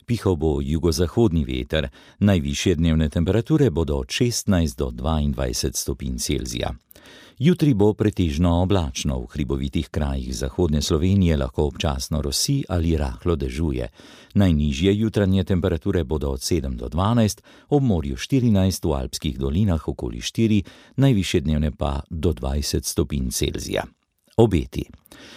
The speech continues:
V torek bo večinoma sončno, le v zahodni in osrednji Sloveniji bo sprva še precej nizke oblačnosti.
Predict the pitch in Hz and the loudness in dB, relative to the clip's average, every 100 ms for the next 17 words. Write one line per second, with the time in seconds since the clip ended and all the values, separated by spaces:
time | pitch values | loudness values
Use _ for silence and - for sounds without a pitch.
0 | - - 127 - 110 104 135 120 95 95 | -20 -4 0 4 4 4 2 2 2 2
1 | 92 101 87 80 76 - 98 78 - 67 | 2 2 2 2 0 0 2 0 -2 -4
2 | 65 62 62 - 95 87 80 64 67 95 | -4 -6 -8 -2 0 2 0 0 -4 -2
3 | 95 90 90 - 92 82 82 87 87 69 | 0 2 0 0 0 2 2 2 0 -2
4 | 65 - 71 67 - 82 80 - 87 78 | -8 -6 -4 -4 -4 -4 -4 -2 0 2
5 | 87 87 95 76 69 69 57 - 71 71 | 2 0 0 0 0 -4 -6 -6 -4 -4
6 | - | -4